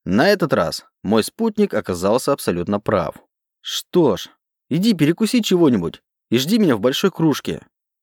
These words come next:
Это, насколько я помню, ближайшая к дворцу таверна». «Ну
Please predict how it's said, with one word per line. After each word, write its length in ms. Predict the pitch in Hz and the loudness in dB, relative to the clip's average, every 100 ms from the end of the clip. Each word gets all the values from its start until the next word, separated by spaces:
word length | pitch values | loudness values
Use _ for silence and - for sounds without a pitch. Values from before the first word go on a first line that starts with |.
| - | -2
Это, 220 | 123 180 | -2 0
насколько 420 | 175 - 196 170 | -2 0 0 2
я 80 | 170 | 0
помню, 280 | 156 185 160 | 2 2 2
ближайшая 480 | 135 190 214 - 120 | 2 2 2 0 0
к 20 | |
дворцу 320 | 123 139 - | 0 -2 -2
таверна». 540 | 120 131 151 101 - - _ _ _ _ _ _ _ - | 0 2 2 0 -8 -16 _ _ _ _ _ _ _ -8
«Ну 340 | 92 95 | -4 -4